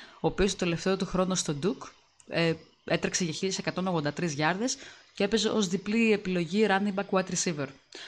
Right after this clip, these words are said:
Δεν είναι πολύ γρήγορος, αλλά μπορεί να αποτελέσει ένα πολύ καλό, μια πολύ καλή εναλλακτική λύση για μια ομάδα η οποία έχει μόνο τον David Montgomery να λέει ότι έχει πολύ καλό επιθετικό και μπορεί όχι μόνο να τον πλησιο-, να τον πλαισιώσει, αλλά να αποτελέσει και μια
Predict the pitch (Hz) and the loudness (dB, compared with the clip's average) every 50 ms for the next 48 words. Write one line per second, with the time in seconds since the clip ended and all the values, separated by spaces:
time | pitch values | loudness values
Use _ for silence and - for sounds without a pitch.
0 | - - - _ - 175 190 226 233 233 226 - - 170 160 160 151 160 156 156 | -18 -20 -20 _ -2 4 4 6 8 6 6 6 4 2 2 2 0 0 -2 0
1 | 151 156 156 165 202 254 269 - - - _ _ _ _ _ 190 190 190 185 175 | 0 0 0 0 -2 -2 -4 -6 -8 -8 _ _ _ _ _ -2 0 0 2 2
2 | 185 196 202 220 220 220 220 - 185 185 190 208 208 - 214 208 196 - - 175 | 0 2 2 0 2 0 0 0 0 0 0 -2 -2 -2 -2 -2 -2 -2 -2 -2
3 | 170 180 190 190 - 185 180 175 180 185 180 180 175 170 175 - 170 165 160 - | -2 -2 -2 -4 -4 -4 -2 0 0 2 2 2 0 -2 -4 -4 -6 -6 -4 -2
4 | 160 160 165 160 170 165 165 165 165 165 - - _ _ _ _ _ - - 190 | -4 -4 -2 -4 -4 -4 -2 -4 -4 -6 -8 -14 _ _ _ _ _ -6 -2 0
5 | 180 165 160 160 - - - - - 185 180 170 185 - - - 190 202 - - | 0 2 0 -2 -4 -8 -12 -8 -4 -2 0 0 2 2 0 0 -2 -6 -10 -12
6 | - - - - - 165 160 180 175 180 202 214 208 196 190 196 208 202 220 214 | -16 -16 -16 -10 -6 0 2 2 4 4 4 2 2 2 2 0 -2 -2 -2 -2
7 | 202 202 196 - - 220 220 214 214 214 214 208 208 - _ - - 202 190 175 | -2 -2 -2 -2 0 0 2 2 2 0 -2 -4 -6 -12 _ 0 0 0 2 2
8 | 202 208 208 214 196 196 170 202 196 208 190 196 190 170 175 185 196 185 175 160 | 2 4 4 4 2 2 2 2 2 2 2 0 -2 0 4 4 4 6 6 4
9 | 156 156 151 151 147 151 151 151 151 147 147 147 - - _ _ _ _ - 147 | 4 2 2 2 2 2 2 2 2 0 0 -4 -10 -20 _ _ _ _ -10 0
10 | - 185 175 165 - - - - - 151 - - - 160 156 160 156 - - 160 | 2 4 4 4 2 -2 -8 -6 -6 -6 -6 -2 -2 -2 -2 -2 -4 -4 -10 -10
11 | 147 135 - - 214 262 285 - - - - - - _ _ _ _ _ _ _ | -10 -8 -4 -2 -2 -2 -2 -6 -16 -20 -20 -20 -20 _ _ _ _ _ _ _
12 | _ - 220 196 208 214 233 240 233 - - 165 175 175 175 170 165 160 160 147 | _ -2 2 4 4 4 4 2 2 0 -4 -2 0 2 2 2 0 0 -2 -4
13 | 160 160 - - 175 185 208 - 175 170 160 165 170 170 - 180 185 226 220 - | -4 -6 -2 -2 -2 -2 -4 -4 -6 -4 -4 -2 -4 -2 -2 -2 -2 -2 -2 -2
14 | 262 254 240 233 220 208 - 185 - 185 185 196 214 - - - - - 208 196 | -2 0 0 0 0 0 -2 -4 -2 -2 -2 -2 0 0 0 0 0 0 0 -2
15 | 196 196 190 180 190 196 196 196 196 190 | -2 -4 -4 -4 -2 0 2 2 0 0